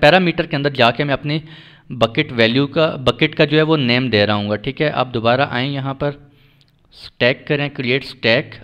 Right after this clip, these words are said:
अपलोड टेम्पलेट, और यहाँ पे चूज़ फाइल नेम, this, ओपन, और नेक्स्ट करें। यहाँ पे नेक्स्ट करेंगे तो आपको ये शो कर रहा होगा यहाँ पर, ये देखें एस थ्री बकेट नेम, ठीक है जी, name of the S three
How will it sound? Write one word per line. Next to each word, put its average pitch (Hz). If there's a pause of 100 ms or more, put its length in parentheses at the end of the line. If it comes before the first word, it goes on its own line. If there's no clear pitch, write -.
अपलोड 139
टेम्पलेट, 165 (760)
और 131
यहाँ 127
पे 127
चूज़ 139
फाइल 143
नेम, 143
this, 127 (760)
ओपन, 143 (840)
और 131
नेक्स्ट 120
करें। 143
यहाँ 131
पे 143
नेक्स्ट 131
करेंगे 143
तो 143
आपको 120
ये 139
शो 135
कर 123
रहा 120
होगा 120
यहाँ 120 (120)
पर, 143 (500)
ये 120
देखें 107 (160)
एस 139
थ्री 143 (100)
बकेट 123
नेम, 101
ठीक -
है 156
जी, 156 (440)
name 135
of 139
the 156 (480)
S 131
three 131